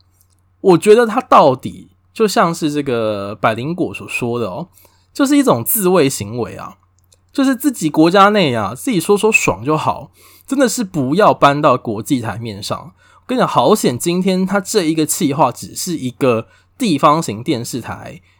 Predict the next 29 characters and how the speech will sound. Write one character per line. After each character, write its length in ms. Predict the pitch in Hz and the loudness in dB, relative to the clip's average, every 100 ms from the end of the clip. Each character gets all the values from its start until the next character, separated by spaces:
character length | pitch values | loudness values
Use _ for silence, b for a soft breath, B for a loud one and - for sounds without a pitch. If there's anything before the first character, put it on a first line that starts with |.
| _ | _
地 160 | 247 180 | -4 2
方 200 | 170 180 | 2 2
分 220 | 170 175 | 0 -2
局 180 | - 95 | -4 -6
电 220 | 151 123 | -4 -4
视 80 | 135 | -8
台 260 | 123 - - | -12 -16 -16
的 260 | 104 92 _ _ _ _ | -16 -16 _ _ _ _
规 200 | 165 143 | 2 4
模， 460 | 143 101 80 - - _ _ | 2 -2 -8 -14 -16 _ _
不 200 | - 277 | 2 6
然 240 | 156 104 135 | 6 4 -2
这 80 | 196 | -2
个 100 | 180 | 2
问 180 | 233 | 2
题 160 | 180 113 | 0 -4
会 140 | 170 | -4
更 240 | - 151 107 | -2 -4 0
大。 320 | 120 - - _ b b b _ | -2 -2 -12 _ b b b _
好 280 | - 170 214 | 0 4 4
险 180 | 233 139 | 4 0
没 100 | 135 | 2
有 160 | 170 120 | 0 -2
继 200 | - 156 | -4 -4
续 320 | 151 101 - _ | -4 -4 -12 _
向 320 | - 190 120 | 2 2 2
上 300 | 170 127 98 - | 0 0 -2 0
蔓 280 | 175 104 95 | 0 0 -8
延， 280 | 92 143 | -14 -16